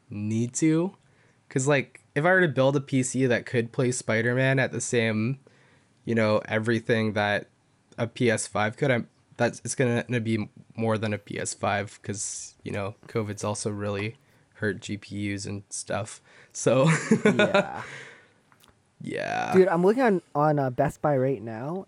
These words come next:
Speaker 2: and, uh, three places, three Best Buys by my place, um, have Xbox Series X's f-, for retail price.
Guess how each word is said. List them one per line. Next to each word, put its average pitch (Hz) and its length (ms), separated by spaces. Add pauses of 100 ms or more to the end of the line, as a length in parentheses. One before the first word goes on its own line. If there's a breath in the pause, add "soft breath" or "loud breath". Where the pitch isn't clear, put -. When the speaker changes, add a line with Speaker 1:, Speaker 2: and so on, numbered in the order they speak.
Speaker 2:
and, 135 380
uh, 123 380 (120)
three 208 320
places, 165 640 (340)
three 214 160
Best 170 400
Buys 131 320
by 123 200
my 120 180
place, 143 520 (480 soft breath)
um, 143 280
have 143 240
Xbox 156 460
Series 147 220
X's 139 460
f-, - 240
for 123 180
retail 147 300
price. 135 320